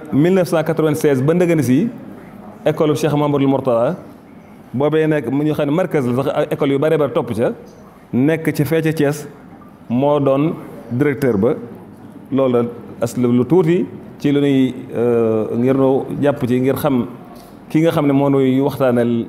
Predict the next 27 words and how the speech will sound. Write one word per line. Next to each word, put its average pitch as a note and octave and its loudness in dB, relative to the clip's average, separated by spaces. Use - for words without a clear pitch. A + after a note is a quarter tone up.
waxtaan A#2+ -2
wi, B2 2
euh, A#2+ 4
ci E3 0
tënk D#3 0
rek, B2+ 0
xëy C3+ -2
na C3+ 0
ëppoon D#3 -2
na C3+ 2
loolu, B2 2
waaye C3 2
nu D3+ 4
doy D#3 4
loo C3 2
loolu B2 2
ngir D3 2
wax, D3+ 0
ngir, C3 0
euh, A#2+ 4
xataayu C#3+ 0
waxtu A#2 -2
wi, B2+ -2
di C3+ -2
ñaan C#3+ 2
sun D#3 2
Borom B2+ 0